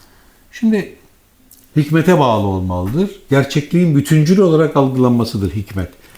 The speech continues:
Hikmet, hakikatin bütüncül algılanması. Bu bütün lafı hiç,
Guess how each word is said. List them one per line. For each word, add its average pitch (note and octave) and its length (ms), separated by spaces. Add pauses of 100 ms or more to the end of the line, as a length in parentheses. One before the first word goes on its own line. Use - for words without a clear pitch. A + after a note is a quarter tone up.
(120)
Hikmet, D#3 420 (1200)
hakikatin - 840 (480)
bütüncül D#3+ 680
algılanması. F2 680 (120)
Bu G2+ 180
bütün G#3+ 340
lafı D3 220
hiç, - 260